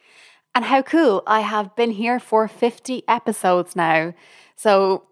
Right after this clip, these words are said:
if you've listened to every single episode, thank you. I appreciate you more than you know. But if you're new to the podcast and you haven't had a chance to listen to the backlog of episodes,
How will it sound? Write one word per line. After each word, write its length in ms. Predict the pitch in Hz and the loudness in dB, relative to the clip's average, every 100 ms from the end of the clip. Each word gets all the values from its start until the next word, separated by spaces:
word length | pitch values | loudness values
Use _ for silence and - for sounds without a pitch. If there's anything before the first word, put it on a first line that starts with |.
| _ | _
if 160 | 240 - | -4 0
you've 200 | 339 453 | 0 0
listened 340 | 302 - 214 | -2 0 -2
to 220 | 185 - 196 | -4 -4 -2
every 180 | 190 | 0
single 320 | 202 208 190 185 | -2 -2 0 0
episode, 640 | 190 185 185 175 175 170 - _ _ _ | 0 -2 2 2 0 -4 -18 _ _ _
thank 320 | - 330 254 | -4 -4 -2
you. 280 | 180 160 160 _ - | -4 -4 -4 _ 0
I 400 | 240 277 269 - | 2 2 -4 -6
appreciate 680 | 233 - 269 247 - 214 - | -10 -6 -8 -6 -2 0 0
you 260 | 196 202 190 | -2 -4 -4
more 520 | 202 208 233 247 233 | -6 -4 -2 0 0
than 300 | 233 185 190 | -2 -4 -4
you 160 | 185 180 | -6 -6
know. 460 | 185 170 151 170 - _ _ _ _ - | 0 0 0 -2 -8 _ _ _ _ 0
But 300 | 226 226 262 | 2 4 2
if 140 | 269 | 0
you're 160 | 269 247 | 0 2
new 180 | 240 302 | 2 0
to 160 | - | -2
the 60 | 220 | -6
podcast 600 | 220 214 220 214 202 - | -4 -4 0 0 0 -6
and 480 | - 202 190 190 190 | -4 0 0 0 -2
you 140 | 202 185 | -6 -8
haven't 360 | - 285 262 | -4 -4 -4
had 120 | 220 196 | -6 -8
a 60 | |
chance 360 | - 208 180 175 | -8 -6 -6 -6
to 120 | - | -6
listen 380 | 185 - 190 185 | -4 -4 -6 -6
to 120 | - | -6
the 240 | 190 185 180 _ _ _ | -4 -4 -4 _ _ _
backlog 520 | 202 196 - 190 190 | -2 -2 -2 2 2
of 60 | 185 | 2
episodes, 680 | 185 190 - 185 180 - | -2 -2 -2 -2 -2 -6